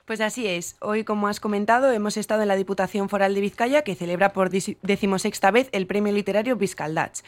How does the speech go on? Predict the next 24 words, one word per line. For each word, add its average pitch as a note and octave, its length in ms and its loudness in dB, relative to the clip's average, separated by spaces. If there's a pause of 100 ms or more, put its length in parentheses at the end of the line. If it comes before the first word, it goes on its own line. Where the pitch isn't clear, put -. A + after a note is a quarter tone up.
(140)
cuyo G3 200 2
objetivo A3+ 580 4
es G#3 240 -2
impulsar F3+ 540 2
y F#3 80 -4
promover F#3 480 2
la F#3 100 2
creación F3 380 -2
literaria G#3 340 2
entre B3 160 -2
la E3 120 -2
ciudadanía. D#3+ 580 -2 (320)
La F#3+ 120 4
directora G3 440 2
general A#3 320 2
de A3+ 80 -2
Cultura, A3+ 400 2
Begoña G3+ 360 0
de G3 100 2
Ibarra, B3 420 2
ha G#3 80 0
presentado G3+ 460 0
esta G3 180 -2
mañana G#3 400 2